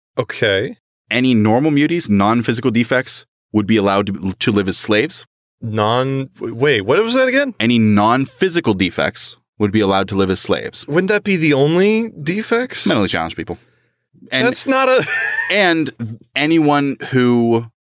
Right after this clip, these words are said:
Speaker 2: is different.
Speaker 1: Just, okay, just
Speaker 2: They
Speaker 1: that, that's their definition,
Speaker 2: There,
Speaker 1: is, like,
Speaker 2: there
Speaker 1: everyone's
Speaker 2: was,
Speaker 1: different.
Speaker 2: there was one part where they talked about people being exiled,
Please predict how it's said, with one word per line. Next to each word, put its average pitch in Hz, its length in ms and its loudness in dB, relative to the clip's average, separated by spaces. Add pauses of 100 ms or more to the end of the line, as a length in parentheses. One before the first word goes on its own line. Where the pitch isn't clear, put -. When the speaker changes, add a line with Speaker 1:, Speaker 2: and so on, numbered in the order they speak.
(120)
Speaker 2:
is 120 180 0
different. - 300 -6 (300)
Speaker 1:
Just, 160 240 -4
okay, 139 380 0
just - 320 -6 (220)
Speaker 2:
They 135 180 0
Speaker 1:
that, 143 160 0
that's 143 220 0
their 151 140 0
definition, 127 400 2
Speaker 2:
There, 156 140 2
Speaker 1:
is, 98 140 -4
like, 104 120 2
Speaker 2:
there 139 180 2
Speaker 1:
everyone's 135 100 0
Speaker 2:
was, 135 320 2
Speaker 1:
different. 117 260 -2 (240)
Speaker 2:
there 131 120 4
was 135 180 2
one 131 240 0
part 120 180 0
where 110 100 4
they 107 120 2
talked 104 240 -2
about 98 180 2
people 101 260 -2
being 92 280 0
exiled, 92 600 -2